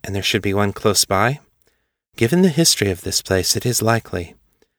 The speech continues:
A powerful shadow crafter lived in this building for many years,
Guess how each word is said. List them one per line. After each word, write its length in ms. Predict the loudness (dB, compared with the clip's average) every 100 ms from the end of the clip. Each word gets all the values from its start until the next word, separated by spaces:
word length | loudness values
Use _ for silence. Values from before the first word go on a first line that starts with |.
| _ _
A 100 | -8
powerful 460 | 0 0 0 -4 -2
shadow 380 | 0 0 0
crafter 500 | -2 -4 -4 -4 -4
lived 220 | -2 -4 -4
in 100 | -4
this 180 | -2
building 380 | 0 -2 -2 -8
for 160 | -8 -6
many 340 | -4 -6 -2
years, 500 | -2 -2 -4 -4 -6